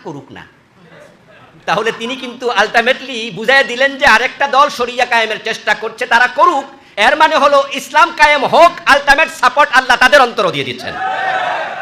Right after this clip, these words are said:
বাংলাদেশ ইসলামের বিপক্ষে সবচেয়ে বড় শক্তি আওয়ামী লীগ, ওদের সাথে আছে রাম বাম সব। কিন্তু সেই আওয়ামী লীগ জুলাই বিপ্লবের কারণে এখন দেশান্তর, তারা এখন নিজের নামে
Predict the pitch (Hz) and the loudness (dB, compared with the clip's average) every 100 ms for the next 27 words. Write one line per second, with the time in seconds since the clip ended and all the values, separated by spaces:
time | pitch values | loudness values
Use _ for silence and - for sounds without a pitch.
0 | - 135 233 269 302 - 277 - 269 277 | -8 -4 0 -2 -2 -8 -10 -2 -2 0
1 | 285 247 - - - 147 139 196 - - | -4 -6 -6 -6 -6 -8 -8 -8 -16 -20
2 | _ - 214 - - 339 339 285 254 - | _ -4 -4 -4 -6 -4 0 0 -2 -6
3 | 277 - 190 151 147 131 120 - _ _ | -12 -14 -12 -6 -6 -8 -14 -18 _ _
4 | _ _ 440 480 - _ _ _ _ _ | _ _ -20 -20 -20 _ _ _ _ _
5 | _ _ _ - 170 196 - 175 170 147 | _ _ _ -10 -6 -6 -4 -4 -4 -4
6 | 151 139 143 143 139 131 131 143 170 - | -6 -6 -6 -8 -10 -6 -6 -6 -12 -20
7 | - - - _ _ _ _ _ _ _ | -16 -16 -18 _ _ _ _ _ _ _
8 | _ _ _ _ _ _ 262 254 262 262 | _ _ _ _ _ _ -12 -8 -4 -4
9 | 269 226 277 302 302 330 330 147 254 330 | 2 2 2 -2 -8 -10 -12 -6 2 2
10 | 277 208 254 240 196 202 190 180 175 160 | 2 -6 -4 -2 -2 -2 -4 -4 -6 -6
11 | 147 - 131 104 98 _ _ _ _ _ | -6 -4 -8 -8 -18 _ _ _ _ _
12 | _ - 156 165 170 180 156 180 151 180 | _ -6 -2 -2 -2 -8 -8 -10 -8 -8
13 | 147 147 143 | -4 -6 -6